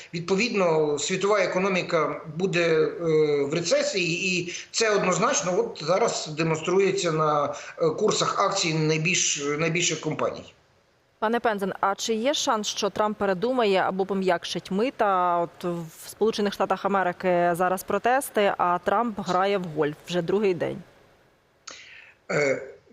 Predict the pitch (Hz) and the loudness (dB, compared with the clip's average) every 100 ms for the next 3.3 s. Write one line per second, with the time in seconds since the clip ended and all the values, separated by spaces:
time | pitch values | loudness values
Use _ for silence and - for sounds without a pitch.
0 | 165 156 160 - - - - 233 240 226 | -18 -14 -6 -2 -2 -2 0 2 2 2
1 | 226 170 190 170 190 220 196 175 190 190 | -2 -4 -2 0 0 2 2 0 0 0
2 | 190 196 196 196 185 175 180 190 180 170 | 0 -2 -2 -2 -2 -2 -2 0 0 -2
3 | 170 165 156 | -2 -2 -2